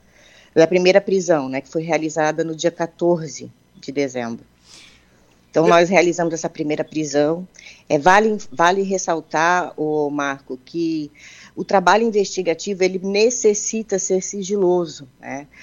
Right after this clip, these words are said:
Speaker 1: Ah, muitas vezes a gente se depara com muitas solicitações, né,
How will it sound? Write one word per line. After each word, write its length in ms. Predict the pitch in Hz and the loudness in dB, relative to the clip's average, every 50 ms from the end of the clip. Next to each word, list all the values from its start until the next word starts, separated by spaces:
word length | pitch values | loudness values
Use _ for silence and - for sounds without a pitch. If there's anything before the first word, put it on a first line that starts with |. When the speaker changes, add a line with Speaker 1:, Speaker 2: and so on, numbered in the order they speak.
| - - - - _ - | -20 -20 -20 -20 _ -4
Speaker 1:
Ah, 480 | - 143 147 139 135 139 123 95 - - | -2 0 0 2 0 0 -2 -4 -6 -6
muitas 420 | 147 170 196 202 202 214 185 170 | -4 -2 0 2 4 4 4 4
vezes 300 | 170 208 208 202 190 185 | 4 4 4 2 2 0
a 80 | 202 190 | 0 0
gente 220 | 180 185 180 175 | 0 -2 -6 -6
se 100 | - 180 | -6 -2
depara 340 | 180 185 - - 185 185 185 | -2 -2 0 2 2 2 0
com 140 | - 196 190 | 0 -2 -6
muitas 300 | 185 185 180 - 180 - | -4 -4 -6 -8 -8 -6
solicitações, 1120 | 196 196 190 190 - 196 - - 190 - - 190 190 208 220 220 220 208 196 175 165 - | -6 -6 -6 -6 -6 -4 -4 -4 -4 -2 -2 0 2 2 4 4 4 2 2 0 -2 -4
né, 260 | 165 160 160 175 175 | -4 -4 -4 -4 -6